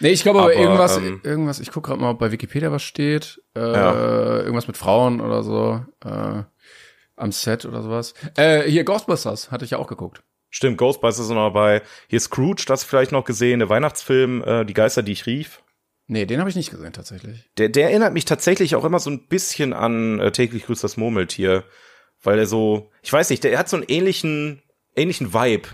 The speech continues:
Speaker 2: am Ende.
Speaker 1: Okay.
Speaker 2: Ist auf jeden Fall, Richtung Weihnachtszeit gibt ihr den auf jeden Fall mal. Der ist wirklich cool. Der ist halt so diese klassische, äh, Charles Dickens-Geschichte nur in die damalige moderne Zeit gebracht, die jetzt natürlich nicht mehr modern ist, aber,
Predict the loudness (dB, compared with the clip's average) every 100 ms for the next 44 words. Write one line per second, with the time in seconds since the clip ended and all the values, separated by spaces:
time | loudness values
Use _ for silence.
0 | -6 -4 -4 -4 -4 -4 -6 _ _ 0
1 | 2 2 0 0 -2 -2 -8 _ -2 0
2 | 0 2 2 2 0 2 2 2 -4 0
3 | 2 2 2 0 -2 0 -2 0 0 0
4 | -4 -6 -6 0 2 2 0 0 -2 0
5 | 0 0 0 0 2 2 2 -6 -20 -4
6 | 2 2 2 2 0 0 -4 -4 -4 -4
7 | -4 -2 -2 0 0 -2 -8 _ -6 -4
8 | 0 2 2 2 0 0 0 0 2 2
9 | 2 2 2 2 0 -2 -4 -4 0 2
10 | 0 -4 0 2 2 0 0 0 0 0
11 | 0 0 0 2 0 0 2 4 2